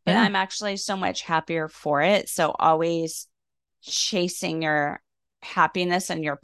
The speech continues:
Speaker 2: Yeah.
Speaker 1: purpose, I
Speaker 2: Yeah.
Speaker 1: think, is best, you
Speaker 2: Yeah.
Speaker 1: know, and it, and it, it's working out really well. It's, I'm
Speaker 2: Yeah.
Speaker 1: much calmer. <laughs>
Speaker 2: <laughs>
Speaker 1: I think
Speaker 2: Yeah,
Speaker 1: my
Speaker 2: yeah.
Speaker 1: kids appreciate that.
Speaker 2: Yes.
Speaker 1: But yeah, I mean, that was kind of like my internal layoff.
Speaker 2: Yeah.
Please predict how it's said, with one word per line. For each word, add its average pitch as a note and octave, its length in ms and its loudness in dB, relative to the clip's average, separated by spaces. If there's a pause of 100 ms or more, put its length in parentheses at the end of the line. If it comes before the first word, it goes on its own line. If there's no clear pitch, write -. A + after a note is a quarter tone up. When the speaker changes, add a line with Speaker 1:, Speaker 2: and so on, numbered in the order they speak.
Speaker 2:
Yeah. F3+ 280 8
Speaker 1:
purpose, G3+ 340 2
I E3 80 2
Speaker 2:
Yeah. E3 280 4
Speaker 1:
think, D#3+ 140 0
is D3+ 300 -4
best, D#3+ 340 2
you F3+ 80 4
Speaker 2:
Yeah. E3+ 120 8
Speaker 1:
know, C4 120 0
and C4 100 -2
it, - 200 0
and A#3 260 0
it, - 60 -18 (260)
it's - 140 -14
working C4 340 2
out - 160 2
really F3 320 0
well. D3+ 240 4
It's, D#3 160 -2
I'm G3 340 0
Speaker 2:
Yeah. G3+ 300 4
Speaker 1:
much F#3 180 2
calmer. F3+ 600 2 (120)
<laughs> - 80 -4
Speaker 2:
<laughs> - 0 -
Speaker 1:
I D4 800 10 (180)
think - 100 6
Speaker 2:
Yeah, F4+ 160 6
Speaker 1:
my - 80 8
Speaker 2:
yeah. A#3 160 2
Speaker 1:
kids D#4+ 240 6
appreciate A#3 840 6
that. F3 540 6
Speaker 2:
Yes. E3 600 2 (300)
Speaker 1:
But - 180 2
yeah, C#4 520 6
I - 80 -2
mean, A#3+ 200 -2
that A3 140 4
was A3 300 -4 (100)
kind C4 220 -2
of B3 80 -2
like A3+ 240 2
my G#3+ 180 4
internal A3 640 0
layoff. G#3 600 -2 (320)
Speaker 2:
Yeah. D3+ 300 -6